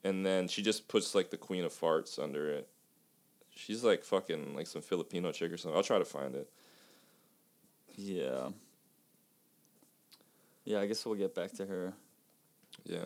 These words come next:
Speaker 1: but that was just, that was just shocking to me. And then it was just, it was almost like, I almost realized, I was, I was like, as weird as it is to see, like, a chick farting, I'm just like,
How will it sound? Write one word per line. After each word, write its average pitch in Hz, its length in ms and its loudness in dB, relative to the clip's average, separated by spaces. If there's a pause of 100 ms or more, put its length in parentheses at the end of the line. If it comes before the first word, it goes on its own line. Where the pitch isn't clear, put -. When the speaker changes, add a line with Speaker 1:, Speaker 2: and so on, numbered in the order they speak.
(200)
Speaker 1:
but - 80 -6
that 110 100 12
was 104 140 10
just, - 320 -4 (840)
that 113 100 8
was 123 120 10
just 82 120 -4
shocking 92 440 4
to - 80 -14
me. 80 120 -6 (260)
And 120 80 0
then 151 100 8
it 147 40 12
was 147 100 8
just, 247 200 0
it 120 60 6
was 143 120 4
almost 190 260 4
like, 101 180 4
I 92 60 8
almost 110 300 4
realized, 110 560 2
I - 20 2
was, 85 140 -2
I 85 60 2
was 90 120 0
like, 87 300 0 (1400)
as 98 160 2
weird 113 320 6
as 104 200 4
it 98 120 4
is 101 220 6
to 98 120 0
see, 101 200 2
like, 95 120 6
a 90 60 0
chick - 260 2
farting, 92 500 4 (1200)
I'm 90 120 -4
just 92 240 -6
like, 82 220 2